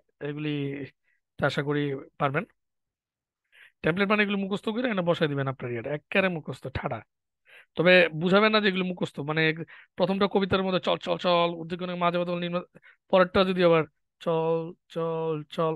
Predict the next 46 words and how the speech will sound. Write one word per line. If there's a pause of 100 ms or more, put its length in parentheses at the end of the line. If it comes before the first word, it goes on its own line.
(140)
তার
মানে
বুঝে
ফেলবে
যে
আপনি (400)
আগের
বার
মুখস্থ
মারছেন। (540)
মানে
বুঝতে
দিয়েন
না,
ন্যাচারালি (360)
আপনি
জানেন
কোয়েশ্চেন
কমন,
কিন্তু (360)
তাড়াহুড়া
করা
যাবে
না।
হুম, (560)
রিল্যাক্স, (220)
সুন্দরভাবে (480)
অভিনয়
করে
করে
বলতে
হবে,
যেটা
জামি
ভাইয়ের
ভিডিওতে
বলছি।
জামি
ভাই
একটু
অ্যাক্টিং
করতে
হবে, (500)
আপনারটা
ঠিক
আছে,